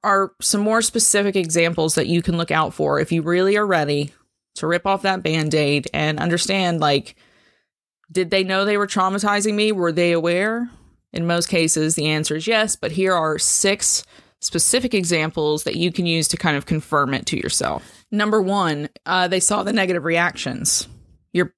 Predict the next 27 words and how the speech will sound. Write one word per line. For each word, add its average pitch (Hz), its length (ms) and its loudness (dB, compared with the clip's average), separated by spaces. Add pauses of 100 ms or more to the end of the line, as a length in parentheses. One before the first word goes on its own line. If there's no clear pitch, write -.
(100)
your 185 140 0
parents 220 460 -2
saw 196 300 0
the 185 100 -6
negative 170 540 0
reactions, 139 1000 -2 (500)
the 147 500 2
extreme 202 760 0
reactions 147 880 -2 (500)
that 160 140 2
you 165 180 0
had 170 280 2
to 160 100 0
the 147 80 -2
trauma, 151 420 0
to - 140 -2
those 156 200 2
moments, 233 400 2
which - 200 -2
ended 302 320 2
up 311 140 0
inflicting 240 640 0
brain 240 320 2
damage 120 640 -2 (380)
on 123 200 2
you, 117 160 2 (280)
okay? 175 400 0